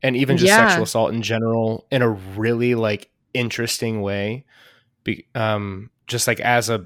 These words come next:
Speaker 1: as a theme of the movie, 'cause that's Justin Long's whole character, is he's trying to, like,
Speaker 2: Yeah.
Speaker 1: find redemption from that.
Speaker 2: And I, th-, which is a wild parallel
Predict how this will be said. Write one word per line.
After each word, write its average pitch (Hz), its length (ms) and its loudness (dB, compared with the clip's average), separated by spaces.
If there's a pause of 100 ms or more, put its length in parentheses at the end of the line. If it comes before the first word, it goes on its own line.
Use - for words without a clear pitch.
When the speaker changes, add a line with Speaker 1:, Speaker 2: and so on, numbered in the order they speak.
Speaker 1:
as 127 160 0
a 117 60 0
theme 120 460 -4
of 104 200 -2
the 107 60 -6
movie, 101 320 -4
'cause 104 140 -8
that's 123 180 -4
Justin 117 380 -4
Long's 104 240 -4
whole 101 160 -4
character, - 500 -10
is - 120 -12
he's 101 120 -10
trying 95 360 -8
to, 175 60 -6
like, 180 120 2
Speaker 2:
Yeah. 160 240 2
Speaker 1:
find 101 120 -6
redemption 104 640 -8
from 92 200 -16
that. - 180 -16 (260)
Speaker 2:
And 185 160 0
I, 185 360 0 (200)
th-, - 300 -2
which 190 160 2
is 180 140 2
a 175 80 6
wild 170 840 2 (920)
parallel 165 800 0